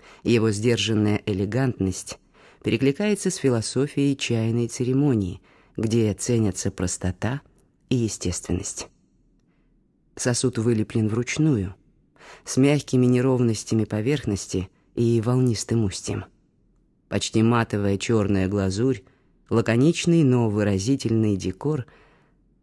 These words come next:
выдают влияние знаменитой династии керамистов Раку, чьи чаши на века определили каноны чайной утвари. Басё. В доме Кавана Сёха.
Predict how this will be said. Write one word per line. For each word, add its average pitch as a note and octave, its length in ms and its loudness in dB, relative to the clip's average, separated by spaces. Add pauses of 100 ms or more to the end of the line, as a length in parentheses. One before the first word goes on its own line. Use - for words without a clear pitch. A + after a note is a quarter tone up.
(140)
выдают C#3 480 0
влияние F3 500 2
знаменитой C#3 480 2
династии C3 580 0
керамистов B2 840 -2
Раку, B2+ 500 -4 (640)
чьи G#2+ 340 0
чаши D#3 560 -2 (320)
на C3 160 4
века B2+ 400 0
определили A#2 560 0
каноны A#2+ 640 0
чайной G2 640 -2
утвари. F2 540 -6 (2000)
Басё. B2 600 -2 (1300)
В A#2+ 160 0
доме E3 440 4
Кавана C3 600 0
Сёха. G2 560 -4